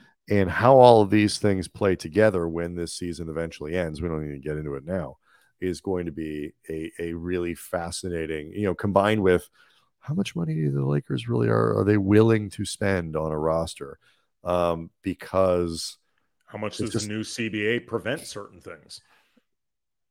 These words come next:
Speaker 1: And you know, what if they, you know, what can they, what, where could they go to replace some players if they don't wanna spend money? <coughs> These playoffs have been, you know, uh, uh,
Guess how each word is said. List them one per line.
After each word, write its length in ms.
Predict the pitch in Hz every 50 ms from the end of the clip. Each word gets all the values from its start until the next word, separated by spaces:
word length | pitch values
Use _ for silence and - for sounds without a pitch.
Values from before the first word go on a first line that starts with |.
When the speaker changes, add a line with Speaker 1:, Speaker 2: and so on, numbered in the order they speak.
| _ _ _ _ _ _ - -
Speaker 1:
And 840 | 95 101 98 98 95 98 95 95 92 90 92 92 92 92 90 - - _ _ _ _ _ _ _ _ _ _ _ _ _ _ _ _ _ _ _ _ _ _ _ _ _ _ _ -
you 80 | 110
know, 220 | 101 90 82 78 80
what 400 | 76 85 95 110 107 101 - - _
if 140 | - 104 -
they, 140 | - 101 98 - -
you 140 | 107 104
know, 60 | 98 95
what 260 | 92 98 110 110 -
can 160 | - 113 110
they, 60 | 107
what, 540 | 101 98 - - 117 101 - 110 123 123 131
where 220 | 123 127 131 131 120
could 140 | - - 113
they 100 | 123 107
go 120 | 104 117
to 80 | 101 104
replace 460 | 101 95 - - - 135 139 110 -
some 260 | - - 131 135 120
players 380 | - 135 135 131 127 113 - -
if 40 |
they 120 | 104 107 92
don't 200 | 80 98 120 135
wanna 180 | 143 139 131
spend 280 | 110 - - 127 120 117
money? 300 | 117 117 117 117 113 107 - - - - - _ _ - - - - - -
<coughs> 300 | - - - - - -
These 240 | 190 123 135 135 -
playoffs 440 | - - 139 139 135 131 120 - -
have 100 | 110 92
been, 260 | 92 101 95 87 85 82 - _ _ _ _ _ _ _ _ _ _ _ _ _ -
you 80 | - 101
know, 240 | 92 85 82 82
uh, 380 | - - 90 92 90 90 95 98
uh, 120 | - 104